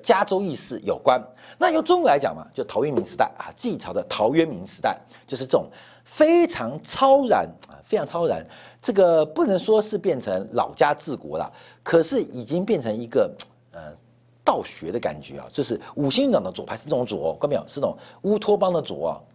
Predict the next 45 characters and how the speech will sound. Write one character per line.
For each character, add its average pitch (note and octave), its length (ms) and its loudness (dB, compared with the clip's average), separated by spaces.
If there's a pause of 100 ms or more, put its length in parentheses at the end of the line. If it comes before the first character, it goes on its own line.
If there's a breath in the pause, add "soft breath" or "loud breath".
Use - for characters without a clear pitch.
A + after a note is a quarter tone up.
(140)
更 F#3+ 160 4
积 F3+ 180 -6
极 D3 120 -6
的 G#2 80 0
乌 B2+ 80 0
托 C#3+ 120 0
邦 C#3 100 4
左。 D2+ 260 -8 (320 loud breath)
所 B3 160 6
以 G3 140 2
意 D4+ 320 4
大 F3+ 300 4
利 F#3 260 -6
的 G2+ 180 -6
左 - 380 -6 (300 soft breath)
配 - 120 4
合 C#3 220 2 (160)
德 D#3+ 260 6
拉 C4+ 320 4
吉 G3 360 -14
的 G#3+ 220 2
右， G#3+ 300 4 (400 soft breath)
会 D3+ 260 2
产 F2 300 -6
生 D#3+ 260 0
什 - 240 -10 (120)
么 B2+ 80 -8
样 D#3 80 -2
的 B2 40 -2
火 - 360 -4
花， G#3 280 2 (240 loud breath)
是 - 160 -10
我 D3 60 0
们 F2 180 -10
特 F3 340 0
别 F#2+ 280 -6
做 G#2 220 -2
关 A#2+ 260 4
注 C3 160 0
的。 F2 80 -6 (340 loud breath)
所 C#4 140 4
以 - 20 4
这 D#4 200 6
次 - 120 -2
啊， A2 160 4